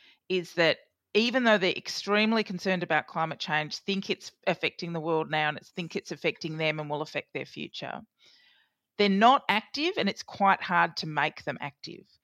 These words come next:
And one of their, and a lot of their activism is about resistance.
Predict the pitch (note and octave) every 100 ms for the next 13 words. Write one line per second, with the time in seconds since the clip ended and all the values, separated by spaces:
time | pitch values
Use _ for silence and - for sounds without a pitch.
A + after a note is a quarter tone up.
0 | _ _ F3 F3+ F#3 A3+ A#3 G#3 G3 F3
1 | - F3+ F3+ - G3 G3 A#3+ B3+ A3 G3+
2 | - - E3+ F3+ F3+ E3+ E3 D#3 D#3 D3+
3 | D#3 D3 D3+ - C#3+ D#3